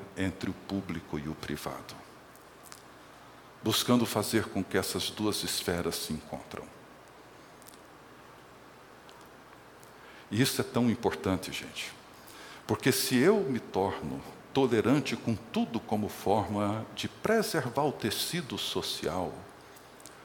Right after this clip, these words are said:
não existe mais profecia para a nossa sociedade. E a sociedade é entregue a si mesma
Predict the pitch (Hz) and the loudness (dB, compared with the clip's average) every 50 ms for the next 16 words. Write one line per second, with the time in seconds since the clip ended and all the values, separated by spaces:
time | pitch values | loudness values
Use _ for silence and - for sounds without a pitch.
0 | - - - - - - - - 95 117 135 139 123 107 - - 101 107 107 - | -20 -20 -20 -20 -20 -20 -8 0 4 4 6 6 6 4 2 0 -2 -2 -2 -2
1 | - - 104 92 90 87 90 87 - - - - - - - - 85 - - - | -4 -4 -4 -2 0 0 2 2 0 -2 -2 -6 -6 -6 -2 -2 -2 -2 -2 -4
2 | - 95 92 87 80 71 - - 80 76 71 76 76 73 - - - - - - | -4 -4 -4 -2 -2 -2 -2 -2 -4 -4 -2 -4 -4 -4 -4 -4 -6 -4 -6 -6
3 | 67 - - - 55 - - - - - - - - - - - - - - - | -4 -4 -2 -2 -4 -4 -4 -8 -10 -10 -12 -14 -14 -14 -16 -20 -20 -20 -20 -20
4 | - - - - - - - - - - - - - - - - - - - - | -20 -20 -20 -20 -20 -20 -20 -20 -20 -20 -20 -20 -20 -20 -20 -20 -20 -20 -20 -20
5 | - - - - - - - - - - - - - - - - - - - - | -20 -20 -20 -20 -20 -20 -20 -20 -20 -20 -20 -20 -20 -20 -20 -20 -20 -18 -10 0
6 | 90 98 92 - - 110 - - - - 90 82 - 87 92 95 92 85 - 95 | 2 4 4 4 2 0 0 0 0 0 0 0 0 2 2 2 2 2 -2 -6
7 | 92 95 - - - - - - - - - - - 101 110 110 - - - - | -6 -6 -8 -12 -18 -18 -18 -20 -20 -18 -6 0 2 4 4 2 2 0 0 2
8 | 95 92 87 - 82 80 - - - - 95 82 80 82 78 71 - - 80 80 | 4 4 4 2 0 -4 -4 -4 -4 -4 -4 -2 0 0 0 0 -2 -4 -4 -4
9 | 80 78 82 | -4 -4 -6